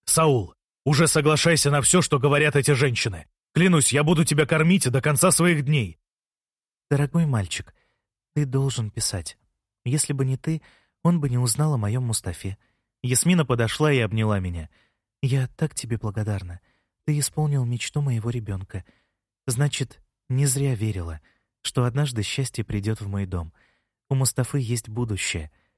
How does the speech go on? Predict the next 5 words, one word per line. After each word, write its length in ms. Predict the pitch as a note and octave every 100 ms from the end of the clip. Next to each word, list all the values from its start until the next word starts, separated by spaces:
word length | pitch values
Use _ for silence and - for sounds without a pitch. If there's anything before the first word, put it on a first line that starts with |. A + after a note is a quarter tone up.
| _ _ -
Ясмина 440 | A#2+ A2+ C3+ B2
расплакалась, 720 | B2 - C3+ C#3 G2 F2 - - _ _
Мария 360 | A#2+ B2 D3+ C#3+
её 340 | G2+ G#2 A2
утешала. 600 | G#2+ - G#2 - F2 D2+